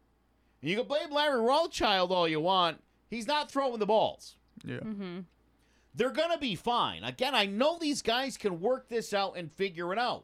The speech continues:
Speaker 1: I think the juiced balls are a factor. I think Yankee Stadium is a factor.
Speaker 2: Mm-hmm.
Speaker 1: And they're gonna have to figure this out. And I think they're gonna do it.
Speaker 3: Yeah.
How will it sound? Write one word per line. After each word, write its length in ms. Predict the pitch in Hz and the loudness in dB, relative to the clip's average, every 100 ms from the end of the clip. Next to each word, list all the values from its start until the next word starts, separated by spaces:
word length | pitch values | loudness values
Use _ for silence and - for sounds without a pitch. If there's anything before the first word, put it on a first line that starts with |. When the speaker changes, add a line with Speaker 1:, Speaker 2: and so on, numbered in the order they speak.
| _ _ _ _ - | _ _ _ _ -6
Speaker 1:
I 140 | 208 | -4
think 260 | - 262 185 | -2 -6 -4
the 100 | 185 | -6
juiced 480 | 113 139 240 208 | -4 -2 -2 -2
balls 340 | 214 220 240 220 | -2 0 0 0
are 120 | 247 | -2
a 60 | 240 | 0
factor. 520 | 180 156 175 233 233 - | 0 0 -2 -8 -8 -4
I 140 | 185 | -4
think 320 | 185 202 147 | -4 -8 -4
Yankee 400 | 175 202 - 190 | -4 -4 -6 -10
Stadium 560 | - 180 208 277 262 202 | -4 0 0 0 -2 -4
is 120 | 131 | -8
a 60 | 127 | -8
factor. 640 | - 113 98 - 117 185 - _ _ | -4 -4 -4 -8 -10 -10 -14 _ _
Speaker 2:
Mm-hmm. 260 | 135 135 135 - | -10 -8 -10 -8
Speaker 1:
And 140 | 185 | -2
they're 120 | 247 | -2
gonna 160 | 277 277 | -2 -2
have 260 | 226 262 - | -2 -2 -4
to 80 | 214 | -10
figure 360 | 247 214 214 | -10 -4 -4
this 240 | 202 175 214 | -4 -4 -4
out. 320 | 254 98 - - | -4 -4 -8 -6
And 160 | 196 | -4
I 100 | 226 | -4
think 260 | 220 240 196 | -6 -10 -8
they're 100 | 214 | -6
gonna 220 | 185 185 | -4 -4
do 260 | 143 151 104 | 0 0 -2
it. 120 | - _ _ | -6 _ _
Speaker 3:
Yeah. 300 | 208 196 | -10 -8